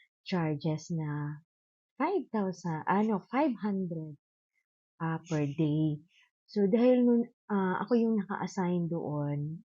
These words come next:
ano ako doon, ano, nasa, sa operations na ako, and take note na sa operations na ako. But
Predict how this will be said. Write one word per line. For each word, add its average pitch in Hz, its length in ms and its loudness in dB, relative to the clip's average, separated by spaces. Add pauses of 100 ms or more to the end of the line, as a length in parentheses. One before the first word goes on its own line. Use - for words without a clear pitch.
(200)
ano 202 100 2 (140)
ako 175 160 -6
doon, 156 240 -4 (240)
ano, 160 160 -6 (320)
nasa, 156 480 -6 (800)
sa 202 160 -2 (320)
operations 175 720 2
na 156 240 -2
ako, 151 320 -6
and 170 160 -2
take 190 240 2
note 196 160 0
na 175 160 0
sa 175 160 -6
operations 156 720 -4
na 147 160 -4
ako. 147 160 -10
But 151 160 -2